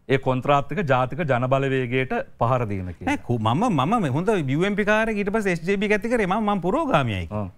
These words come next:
Speaker 2: අය කාගේවත් කොන්ත්‍රාත් කරන්න ඕනේ. මට මේ පක්ෂේ වැඩ කරන්න.
Speaker 1: ඔබතුමා
Speaker 2: අ-
Speaker 1: ඇයි හැම වේදිකාවකම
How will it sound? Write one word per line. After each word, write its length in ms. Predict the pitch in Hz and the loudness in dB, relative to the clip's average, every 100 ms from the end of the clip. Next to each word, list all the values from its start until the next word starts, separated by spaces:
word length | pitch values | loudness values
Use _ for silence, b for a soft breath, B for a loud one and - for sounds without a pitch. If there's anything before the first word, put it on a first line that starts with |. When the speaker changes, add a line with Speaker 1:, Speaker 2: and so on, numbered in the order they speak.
| - _ _ | -20 _ _
Speaker 2:
අය 140 | 247 214 | 0 2
කාගේවත් 380 | 139 180 160 | 0 2 0
කොන්ත්‍රාත් 360 | - 131 175 196 | 0 0 2 0
කරන්න 280 | 214 233 254 | 0 0 0
ඕනේ. 220 | 240 160 | 0 2
මට 220 | 147 180 | 2 2
මේ 160 | 151 123 | 0 0
පක්ෂේ 320 | 127 123 185 | 0 0 0
වැඩ 140 | 202 | 0
කරන්න. 340 | 247 370 370 370 b b b - | 0 -2 -6 -10 b b b -2
Speaker 1:
ඔබතුමා 240 | 147 165 | 0 2
Speaker 2:
අ- 60 | 180 | 2
Speaker 1:
ඇයි 140 | 180 | 2
හැම 260 | 156 143 156 | 0 0 0
වේදිකාවකම 720 | 160 156 160 160 160 151 165 | 0 0 2 2 0 -2 0